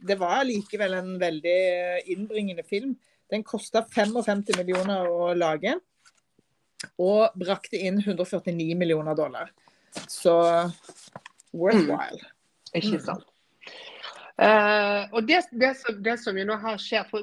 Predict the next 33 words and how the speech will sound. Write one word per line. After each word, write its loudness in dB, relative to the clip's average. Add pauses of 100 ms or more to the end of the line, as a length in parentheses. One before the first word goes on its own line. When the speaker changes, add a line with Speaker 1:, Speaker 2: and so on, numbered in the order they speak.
(120)
Speaker 2:
fordi -4
at -2 (160)
disse -4
her -6
er -4
to -8
damene -4
som, -20 (100)
for -8
der 2 (200)
har 4
de, -4 (480)
eh, -6
en, -4
en -8
sånn -2
passiar, 4
eh, 0
her 0
nå 2
da, 0
som -6
på -8
en -4
måte, -4
eh, -2
avklarer -6
dette -2
vennskapet -8
mellom -18
de -12
to. 6 (140)
Der, 4